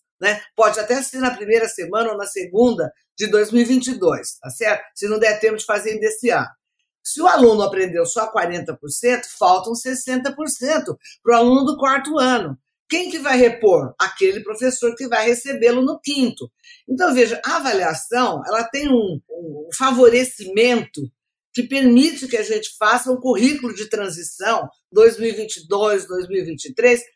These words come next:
pra repor a escolaridade que faltou. Isso é jogar com bases reais. Seguramente, nós podíamos fingir que nada disso é tão importante e começar o ano de dois mil e vinte e dois como se nada tivesse acontecido,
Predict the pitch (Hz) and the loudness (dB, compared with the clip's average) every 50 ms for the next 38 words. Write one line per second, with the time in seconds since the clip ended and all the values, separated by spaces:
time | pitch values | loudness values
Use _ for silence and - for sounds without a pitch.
0 | _ _ - 277 285 277 302 320 - - - 277 285 294 302 294 294 - 302 294 | _ _ -2 0 0 0 0 -2 -2 -4 -4 -2 0 0 0 -2 -4 -4 -4 -4
1 | 294 277 262 254 247 240 233 240 233 - - - 269 269 285 - - - - - | -2 -2 -2 -2 0 0 0 0 -4 -8 -12 -12 -10 -10 -10 -2 2 2 2 2
2 | - - _ _ _ _ - - - _ - 285 311 349 339 - - - - 180 | 0 -6 _ _ _ _ -20 -20 -6 _ 2 2 2 2 0 -4 -8 -10 -10 -10
3 | - - - 226 240 233 269 285 277 233 202 220 208 214 220 247 254 - - 285 | -6 -2 0 0 0 0 -2 -4 -4 -2 -2 0 2 2 2 0 -2 -4 -6 -8
4 | 311 320 262 196 196 185 185 190 190 - 226 240 247 - 480 - 254 190 160 147 | -6 -4 -2 0 2 2 2 0 -2 -4 -8 -12 -10 -6 -4 -4 -2 -2 -2 -4
5 | 143 139 - - _ _ _ _ _ - - 339 - - 247 214 196 190 202 240 | -4 -8 -10 -14 _ _ _ _ _ -10 -10 -4 2 4 4 6 6 4 2 0
6 | 262 277 - 202 208 214 214 214 - 208 190 214 220 208 202 - 233 214 208 165 | 0 0 -2 -4 -6 -8 -8 -8 -10 -10 -8 -6 -8 -6 -8 -8 -6 -6 -6 -6
7 | 160 180 233 262 302 285 - _ _ _ _ _ - 202 202 214 208 208 196 190 | -6 -6 -4 -4 -4 -6 -10 _ _ _ _ _ -8 -2 0 2 2 2 0 -2
8 | 180 160 185 196 - - 180 165 - - 220 202 190 180 - 165 160 160 160 - | -4 -4 -8 -12 -10 -8 -8 -4 -2 0 0 0 -2 -4 -4 -4 -4 -4 -2 2
9 | 269 277 277 247 - - - _ _ - 247 254 254 285 285 285 277 277 262 - | 2 2 2 2 -2 -6 -10 _ _ -8 -8 -6 -4 -4 -4 -2 -2 -4 -4 -6
10 | - 240 240 262 254 240 226 226 233 220 226 233 214 220 220 214 220 220 208 214 | -4 -2 0 2 2 2 2 0 -2 -6 -6 -4 -2 -2 -2 -2 -4 -6 -6 -6
11 | 233 233 - - 220 214 254 262 269 262 - - 285 277 254 - - 269 262 240 | -6 -6 -6 -4 0 4 4 4 4 0 -4 -8 -8 -8 -8 -8 -6 -2 0 0
12 | 240 240 247 247 262 233 233 226 226 - 233 - 233 226 233 262 262 254 - 233 | 0 0 -2 -6 -4 -2 -2 -2 -2 -4 -6 -6 -6 -4 -4 -4 -6 -6 -6 -8
13 | 247 262 254 277 - | -6 -6 -6 -6 -8